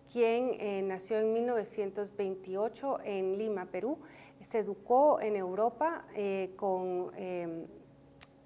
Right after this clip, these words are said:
eh, profesores belgas, franceses, italianos, que le instruyeron en el socialismo europeo.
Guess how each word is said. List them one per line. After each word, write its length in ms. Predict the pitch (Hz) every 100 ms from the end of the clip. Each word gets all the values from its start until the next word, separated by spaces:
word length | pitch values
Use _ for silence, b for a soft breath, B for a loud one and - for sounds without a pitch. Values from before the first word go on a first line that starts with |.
| - - -
eh, 160 | 214 202 - - - - -
profesores 480 | 208 185 185 208 208
belgas, 520 | 214 240 247 269 269
franceses, 560 | 196 180 220 220 226 233
italianos, 600 | 180 180 190 220 247 - B B -
que 360 | 240 233 226 -
le 240 | 220 214 208
instruyeron 640 | 202 220 208 233 285 294
en 140 | - 220
el 100 | 208
socialismo 540 | 214 202 196 196 208
europeo. 640 | 202 190 180 175 185 180